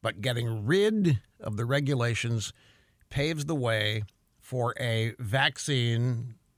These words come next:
for the coronavirus that would otherwise never happen, not be possible. Speaking of which, Doctor Fauci says that the vaccines are safe.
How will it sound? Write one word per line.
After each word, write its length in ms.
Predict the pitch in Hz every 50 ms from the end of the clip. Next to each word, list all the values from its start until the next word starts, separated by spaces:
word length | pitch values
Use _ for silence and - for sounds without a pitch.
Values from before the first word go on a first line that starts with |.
| _ _ _ _ _ _ _ _
for 240 | - - 117 120 113
the 300 | 110 120 120 117 113 101
coronavirus 880 | - 120 120 120 139 139 135 120 107 92 101 95 95 98 104 107 -
that 180 | - 104 - -
would 180 | 117 117 113 - _ _ _ -
otherwise 720 | 165 165 160 143 117 - - - - - - 110 110 -
never 440 | - 104 120 123 120 110 131 135 113
happen, 540 | 113 127 123 113 - 131 127 127 117 107 101 _ _ _ _ _ _ _ _ _ _ _ _ _ _ _ -
not 220 | 117 120 117 101
be 100 | 98 117
possible. 560 | 110 - 117 110 110 - - - - - - - _ _ _ _ _ _ _ - - - - -
Speaking 380 | - - - 196 180 156 151
of 60 | 139
which, 220 | 143 165 139 104 110
Doctor 300 | 156 160 165 - - 175
Fauci 1000 | 147 135 - - - 180 196 196 127 - 143 143 135 139 156 185 208 170 131 - - _ _ _ _ _ _ _ _ _ _ -
says 380 | - - 147 160 165 160 117
that 180 | 127 151 151 -
the 160 | - 165 160
vaccines 520 | 123 147 170 180 127 - - 196 196 156 143
are 80 | 160 135
safe. 560 | - - 143 139 - - - - - -